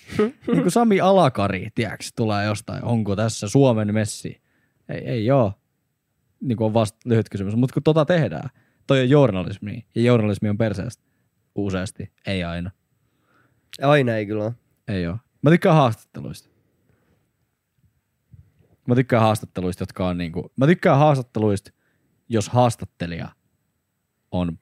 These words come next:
Speaker 2: paneutunut aiheeseen, se on hyvä ja se haastaa. Mut mä en tykkää haastatteluista, jotka ei... Siis pinnalliset haastattelut, mitä esimerkiksi urheilussa tehdään ihan vitusti,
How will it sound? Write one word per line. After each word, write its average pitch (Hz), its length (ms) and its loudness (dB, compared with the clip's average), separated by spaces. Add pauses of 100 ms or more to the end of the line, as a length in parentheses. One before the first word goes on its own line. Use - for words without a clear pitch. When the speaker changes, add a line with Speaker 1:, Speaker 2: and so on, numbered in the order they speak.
Speaker 2:
paneutunut 101 480 0
aiheeseen, 85 600 -6 (520)
se - 120 -8
on 82 120 -4
hyvä 101 320 -2 (240)
ja 85 120 -10
se 82 120 -12
haastaa. 92 600 -10 (840)
Mut 92 100 -4
mä 107 100 2
en 107 60 0
tykkää 101 260 0
haastatteluista, 95 680 -4
jotka 87 320 -6
ei... 85 320 -4 (2000)
Siis - 240 -6
pinnalliset 139 500 2
haastattelut, 101 600 -2 (500)
mitä 113 240 0
esimerkiksi 104 540 -2 (160)
urheilussa 110 460 0
tehdään 107 260 -8
ihan 98 180 -10
vitusti, - 480 -10